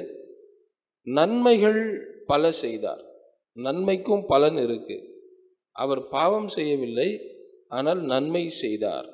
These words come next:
நாம நன்மை செய்யறதை கம்மி பண்ணிட்டு பாவம் செய்யறதை நம்முடைய வாழ்க்கையில அதிகமாக்கி இருக்கிறோம். இந்த தவக்காலத்தில் நாம் யாருக்கு செவி கொடுக்கிறோம்,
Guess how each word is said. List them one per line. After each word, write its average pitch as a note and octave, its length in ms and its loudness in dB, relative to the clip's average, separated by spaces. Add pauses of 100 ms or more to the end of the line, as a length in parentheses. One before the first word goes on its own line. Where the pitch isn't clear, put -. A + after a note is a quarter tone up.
(1300)
நாம D#3+ 360 2
நன்மை G3 400 2
செய்யறதை E3+ 440 0
கம்மி F3+ 360 0
பண்ணிட்டு C#3+ 680 -2 (200)
பாவம் E3+ 400 4
செய்யறதை C#3+ 380 2
நம்முடைய C3 340 0
வாழ்க்கையில C#3+ 840 -2
அதிகமாக்கி C#3+ 760 -4
இருக்கிறோம். G#2+ 580 -6 (280)
இந்த B2+ 200 -4
தவக்காலத்தில் C#3 1120 0 (1800)
நாம் D#3+ 840 4 (300)
யாருக்கு G3 680 4
செவி F3+ 260 0
கொடுக்கிறோம், F3 920 2